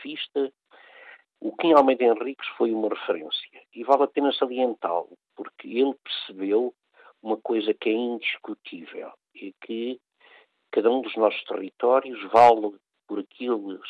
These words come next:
pela riqueza dos que cá estão e pela riqueza de todos aqueles que estão espalhados pelo mundo e que a eles estão ligados. Tenho muita pena que Almeida Henriques tenha partido e tenha partido desta forma.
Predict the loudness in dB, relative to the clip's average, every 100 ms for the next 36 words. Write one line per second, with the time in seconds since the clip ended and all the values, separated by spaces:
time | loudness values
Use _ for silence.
0 | -6 0 2 0 -4 -2 -2 -4 -10 -4
1 | -2 -2 -2 -2 -2 -6 _ _ _ -20
2 | -20 _ -14 2 4 4 -2 2 2 2
3 | -4 -4 -4 -2 -4 -4 -6 -6 -6 -8
4 | -2 2 2 0 -4 -4 -4 -6 -8 -10
5 | -14 -18 _ -20 -20 -20 -20 -4 0 2
6 | 0 -2 -4 -6 -8 -12 -14 -20 _ _
7 | _ _ _ _ _ _ -2 0 2 2
8 | 0 -2 0 0 0 -2 -2 -2 -4 -6
9 | -10 -12 -10 -10 -10 -12 -14 -16 -16 -18
10 | -14 -12 -12 -16 -18 -16 -16 -16 -16 -16
11 | -18 -18 -18